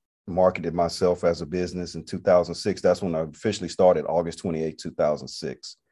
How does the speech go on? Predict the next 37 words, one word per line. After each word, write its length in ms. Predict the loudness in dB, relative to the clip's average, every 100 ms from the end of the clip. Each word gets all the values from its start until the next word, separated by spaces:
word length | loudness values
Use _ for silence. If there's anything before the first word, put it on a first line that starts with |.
| _ _ _ -6
So 140 | 4
that 140 | 6
was 120 | 6 2
six 280 | -2 0
years 340 | 0 2 4 4
after 300 | 4 4 0
I 40 |
graduated 640 | 0 2 2 2 -6 -6 -6
from 140 | -6
Alabama 400 | -2 -2 -2 -6
State. 420 | -10 -4 -4 -4 -10 _ _ _ _ -8
Um, 220 | -8 -8
because 280 | 2 4 6
like 160 | 6
I 80 | 4
told 340 | 4 4 4
you, 120 | 2 2
I 60 |
was 120 | 2
still 280 | 0 0 0
in 80 | 0
the 60 | -2
process 460 | 4 4 2 -6
of 80 | -6
working 240 | -6 -6
full-time 720 | 0 6 6 8 4 4 -4 -12
with 120 | -8
General 200 | -4 0
Dynamics 520 | 0 2 0 -2 -6
and 140 | -12 -6
full-time 520 | -4 -2 -4 -6 -8
with 180 | -14 -4
government. 340 | -2 -2 -4
So 280 | -6 -6 -6 _ _ -6
it 40 |
was 220 | -4 -4 -8 _ _ _ _ _ _ -6
difficult, 600 | 4 4 4 0 0 0